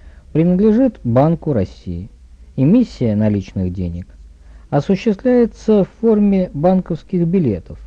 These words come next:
банкнот Банка России и металлической монеты. Банкноты и монеты являются безусловными обязательствами Банка России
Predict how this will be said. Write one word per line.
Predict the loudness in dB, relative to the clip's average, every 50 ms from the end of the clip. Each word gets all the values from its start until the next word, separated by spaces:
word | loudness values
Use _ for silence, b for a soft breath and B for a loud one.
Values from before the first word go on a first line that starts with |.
| -18 -18 -18 -14 -8
банкнот | -4 -2 -2 -2 -2 -2 -4 -6 -6 -8 -12 -20 -20 -20 b b b b b b -4
Банка | -2 0 0 0 0 -2 -2 -2
России | -2 -2 -4 -4 -2 -2 0 -2 -4 -6 -6 -2
и | 0 2
металлической | 2 2 2 2 0 0 -2 -4 -8 -14 -8 -6 -4
монеты. | -4 -4 -4 -6 -8 -10 -14 -20 -20 -20 -20 -20 b b b b b b b
Банкноты | 0 2 2 0 0 0 0 0 2 2 2
и |
монеты | 4 4 4 4 2 0 0 2
являются | 2 2 4 4 4 4 2 2 0 -4 -2
безусловными | 0 0 0 0 0 -2 -2 0 0 2 2 2 2 2 0
обязательствами | 0 0 -2 0 0 -2 -2 -2 -6 -10 -12 -10 -8 -6 -4 -2 -2
Банка | -2 -2 -2 -2 -2 -4 -4 -4
России | -4 -4 -4 -4 -4 -4 -2 -2 -2